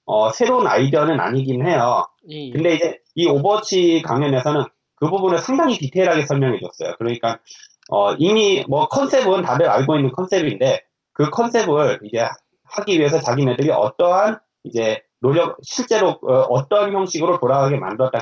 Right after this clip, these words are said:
Speaker 1: 그 예제를 보여줬거든요. 그러니까 어떻게 보면은, 어, 눈에 보이는 워크플로우를 직접 이제 사람들한테 공개를 한 거예요.
Speaker 2: 어, 이거는 엄청난 일인데요?
Speaker 1: 네, 그래가지고, 어, 그쵸. 네, 되게 좋은 예죠. 그래서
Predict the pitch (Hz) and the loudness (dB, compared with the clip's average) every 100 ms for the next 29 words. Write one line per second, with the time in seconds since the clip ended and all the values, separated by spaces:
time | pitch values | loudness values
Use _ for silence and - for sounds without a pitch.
0 | - 110 104 147 208 151 117 101 90 92 | -4 -4 -2 0 2 2 0 -4 -6 -8
1 | 85 87 98 - - - 139 123 165 170 | -8 -8 -4 -4 -6 -6 -2 0 0 0
2 | 147 156 185 - _ _ _ _ - 107 | 2 2 0 -4 _ _ _ _ -2 0
3 | 110 135 185 247 208 214 175 135 - - | 0 0 0 2 2 2 2 0 -4 -2
4 | 196 175 175 160 113 - 143 180 117 123 | 0 2 4 2 0 -4 -2 -2 0 -2
5 | 107 - 208 185 170 160 135 131 170 208 | -2 0 0 2 0 0 -2 -2 0 0
6 | 139 107 85 76 76 - _ _ _ _ | 0 -2 -4 -10 -12 -16 _ _ _ _
7 | _ _ 139 139 131 202 175 123 - 202 | _ _ -16 -14 -14 -12 -12 -14 -14 -12
8 | 190 165 147 135 131 151 _ _ _ _ | -10 -10 -12 -12 -12 -14 _ _ _ _
9 | _ _ _ _ _ 165 175 120 170 196 | _ _ _ _ _ 0 2 2 2 2
10 | 175 165 196 160 - _ - 127 123 - | 2 2 0 0 -4 _ -2 -2 -2 -6
11 | _ _ _ _ _ - _ _ _ - | _ _ _ _ _ -20 _ _ _ -6
12 | 220 185 165 - 135 139 147 214 208 156 | -2 2 2 0 0 0 0 0 0 0
13 | 165 117 120 113 160 180 175 - | 0 0 -2 -4 0 2 2 -2